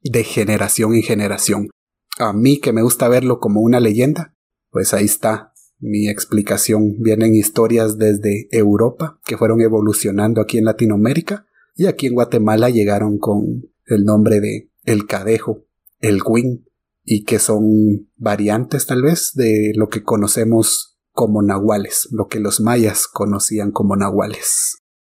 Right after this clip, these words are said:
Una gran historia, cualquiera de sus versiones, me gustó, me ha gustado lo del huin.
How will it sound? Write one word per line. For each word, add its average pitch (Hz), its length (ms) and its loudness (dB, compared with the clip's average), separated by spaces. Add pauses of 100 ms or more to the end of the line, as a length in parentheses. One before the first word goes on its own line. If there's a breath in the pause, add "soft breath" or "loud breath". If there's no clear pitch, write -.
(120)
Una 117 240 2
gran 113 240 0
historia, 110 580 -2 (300)
cualquiera 113 520 0
de 110 80 2
sus 110 200 0
versiones, 120 840 -2 (260)
me 104 540 2
gustó, 104 400 -8 (360)
me 104 160 -12
ha 107 60 -6
gustado 101 460 -2
lo 98 140 0
del 98 200 -2
huin. 101 320 -6